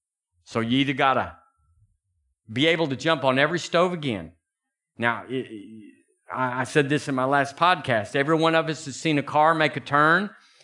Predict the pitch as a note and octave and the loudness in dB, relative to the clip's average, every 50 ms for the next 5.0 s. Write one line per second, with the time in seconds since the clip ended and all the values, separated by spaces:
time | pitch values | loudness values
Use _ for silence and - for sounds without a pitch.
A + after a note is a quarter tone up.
0 | _ _ A2 A2+ A2 A2 A2 C3 D3 C#3+ - B2+ A#2+ D3+ D#3 D3 D3 D#3 E3 D#3+ | _ _ -4 -2 -2 -2 0 -2 -2 -2 -4 -4 -2 -2 -2 0 0 0 0 0
1 | D#3+ E3 F#3 G3 F3+ C#3+ C3 C#3+ D3+ D3 - D3+ C3+ C3+ C#3 C#3+ D3 D#3 E3 F3+ | 0 0 0 2 0 0 2 0 0 0 -2 -6 -2 0 2 2 4 4 2 2
2 | G3+ A3 G#3+ - _ _ _ _ _ _ G#2+ A2+ A2+ A2+ G2+ - - - - F3 | 0 -4 -8 -14 _ _ _ _ _ _ -6 -4 -4 -4 -4 -8 -12 -4 -2 0
3 | G3 G#3 E3+ C#3 C3 C3+ C3+ - D#3 D3 C3+ B2+ C3 C#3+ C#3 D3 D3 C3 A2+ A#2 | 0 2 2 0 0 0 -2 -2 -2 -4 -2 -2 -2 0 2 2 0 0 -2 -4
4 | A#2 A2 - - _ - E3+ E3+ E3 D3+ D#3 D#3+ E3 E3+ F3 E3 G3 A3+ A#3 A3+ | -6 -10 -14 -18 _ -2 0 0 2 4 4 4 4 4 2 0 0 -4 -4 -4